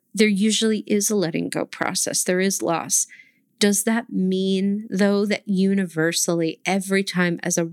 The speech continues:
rule, this card is about that? No. It can be. It's not always. Otherwise, we would have definitely heard about it by now. Like, if, you know, so it, it's not known, you know, it's not,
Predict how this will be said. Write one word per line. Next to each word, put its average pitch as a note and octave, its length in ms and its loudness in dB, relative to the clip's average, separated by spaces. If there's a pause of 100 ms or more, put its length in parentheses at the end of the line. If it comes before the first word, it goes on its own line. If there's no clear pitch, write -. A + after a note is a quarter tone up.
(120)
rule, G3 520 -2 (320)
this - 160 0
card E3+ 300 0
is F3 120 -2
about D#3+ 380 -4
that? G#3+ 260 -2 (120)
No. F#3 440 0 (460)
It - 140 -18
can G3 400 2
be. F#3+ 380 0
It's - 180 -6
not F3 280 -2
always. F3+ 560 0
Otherwise, E3+ 460 0
we E3+ 100 0
would F3 160 0
have G#3 120 -2 (220)
definitely F#3 600 -2
heard - 280 -4
about - 240 -8
it - 160 -10
by - 160 -8
now. - 240 -12 (560)
Like, D3 200 -2
if, - 320 -4 (520)
you F3 100 2
know, E3 120 2
so F3 360 0 (100)
it, - 320 -2
it's F#3+ 300 0
not F#3 420 0 (260)
known, F3+ 640 -2 (420)
you F3 100 0
know, D#3 160 0
it's D#3+ 220 -2
not, D#3+ 240 -4